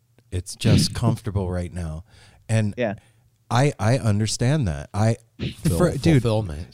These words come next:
Speaker 1: I know you don't know me, but
Speaker 2: <laughs>
Speaker 1: real quick, like, I grew up hard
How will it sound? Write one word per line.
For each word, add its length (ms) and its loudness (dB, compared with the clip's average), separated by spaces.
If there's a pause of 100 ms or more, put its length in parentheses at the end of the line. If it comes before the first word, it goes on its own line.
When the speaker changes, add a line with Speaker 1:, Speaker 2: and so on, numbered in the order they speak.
(260)
Speaker 1:
I 100 4
know 120 6
you 160 6
don't 220 4
know 240 4
me, 340 0 (160)
but 320 0 (560)
Speaker 2:
<laughs> 300 -2
Speaker 1:
real 260 4
quick, 460 0
like, 360 -4 (1000)
I 120 4
grew 260 4
up 220 0 (440)
hard 540 0